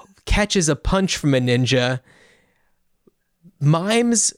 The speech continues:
sprinkling salt on it, and then takes a bunch of, like, <laughs> bites out of the arm. And Laura was like, "What is this movie?" And I, I just had to laugh 'cause it was just so much fun.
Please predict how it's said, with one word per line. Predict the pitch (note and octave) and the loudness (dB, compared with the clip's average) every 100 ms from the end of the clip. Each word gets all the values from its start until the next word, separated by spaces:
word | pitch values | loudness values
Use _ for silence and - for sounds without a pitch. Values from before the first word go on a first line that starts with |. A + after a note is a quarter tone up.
| _ | _
sprinkling | - - D#3 D#3+ D3+ D3 | -8 -2 0 0 2 2
salt | - - F3+ G#3 - - | 2 0 0 0 -2 -4
on | C3 B2 | -4 -2
it, | C3 - C#3+ | -2 -2 -4
and | D3 | 0
then | C#3+ C#3+ | 0 0
takes | C3+ - F#3 - | -2 -4 -2 -2
a | D#3+ | 0
bunch | D#3+ D#3+ | 0 0
of, | F3+ | 0
like, | D3 C#3+ C#3 | 0 0 0
<laughs> | - | 0
bites | C3+ G3 G3+ - - - | 0 0 0 -2 -2 -2
out | C#3+ | -2
of | D#3 | 0
the | D#3+ | 0
arm. | - C3+ F3 D#3 | -2 -2 -2 -2
And | D3 | -2
Laura | D3+ F3+ D#3+ | -2 -2 0
was | D#3 - | 0 -2
like, | - C#3+ | -2 -4
"What | D3+ E3+ C4 C4 C4 - D#3 | -2 -2 0 0 0 -2 -6
is | D3+ C#3 D#3+ | -6 -10 -10
this | - - A3+ | -10 -8 -8
movie?" | F3+ B3 E4+ F#4+ - - - F#3 - B3 A3 G3 F#3+ D#3+ | -2 0 0 -2 -6 -10 -10 -12 -8 -2 0 0 -4 -6
And | - C#3 C3+ C3+ - - | -2 0 0 -2 -2 -6
I, | C#3 C#3 C3+ B2+ - - - D4+ | -4 -2 0 0 -2 -2 0 0
I | D3 | 0
just | C3 C3 | 0 0
had | C3+ B2+ - | 2 0 0
to | B2+ | 0
laugh | B2+ C3 B2 | 2 0 -2
'cause | - A#2+ | -4 -4
it | |
was | B2 A#2 | -4 -4
just | A#2+ - | -4 -2
so | - B2+ | 0 -2
much | A2+ - | -4 -6
fun. | - C3+ B2+ | -4 -4 -4